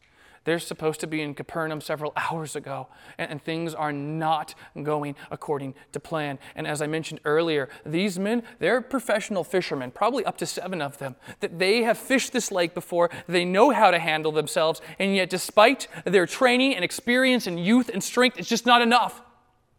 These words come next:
Like, some of you have worked super hard. You've done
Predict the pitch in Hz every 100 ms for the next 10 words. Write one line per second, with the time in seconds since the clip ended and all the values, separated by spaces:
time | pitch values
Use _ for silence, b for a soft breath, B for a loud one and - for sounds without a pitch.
0 | _ _ _ _ _ _ _ _ _ _
1 | _ _ _ - 220 - 285 302 233 226
2 | 247 - - - - 320 339 320 247 285
3 | 240 B B 311 294